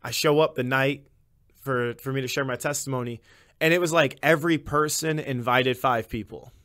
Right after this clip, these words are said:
and those five people showed up. I got to this, it was a house church, and I got there, and this place was packed, wall to wall. And, uh, my, my girlfriend at the time was in the back, so I was nervous because she's there, and, and I'm sharing for the first time.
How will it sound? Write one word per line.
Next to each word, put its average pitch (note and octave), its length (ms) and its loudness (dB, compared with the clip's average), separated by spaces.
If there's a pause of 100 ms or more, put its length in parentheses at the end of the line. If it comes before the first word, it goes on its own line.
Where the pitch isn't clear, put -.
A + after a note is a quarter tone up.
(400)
and C3 140 -2
those D#3+ 200 6
five E3+ 220 4
people F#3 440 -2 (260)
showed B2+ 340 2
up. - 200 -4 (520)
I B2 80 -6
got C#3+ 220 4
to C#3 80 -4
this, B2+ 240 -2 (120)
it B2+ 80 -6
was C3 140 2
a - 20 -2
house C#3+ 340 2
church, - 460 -6 (260)
and C3 120 -2
I A#2 100 -2
got C#3+ 320 2
there, B2 220 0
and A#2+ 100 -4
this C#3 100 -4
place B2+ 240 -2
was G#2 120 -12
packed, - 500 -8
wall C3+ 220 4
to B2 40 -2
wall. A#2 440 -4 (460)
And, B2 420 0
uh, G#2+ 240 2 (340)
my, B2+ 180 2
my B2+ 180 2
girlfriend D3 420 4
at - 40 -10
the C3 120 -10
time C3 240 2
was B2+ 180 -4
in B2 80 -6
the A2 80 -6
back, C#3+ 400 6
so C3 120 0
I A#2 60 6
was A2+ 120 0
nervous C#3 340 0
because - 180 -8
she's D3 320 0
there, C#3+ 420 2
and, G#2 200 -4 (320)
and A#2 120 -6
I'm A2+ 80 -6
sharing D#3 340 0
for D#3+ 140 -8
the C#3+ 80 0
first C#3 360 -2
time. C3+ 480 0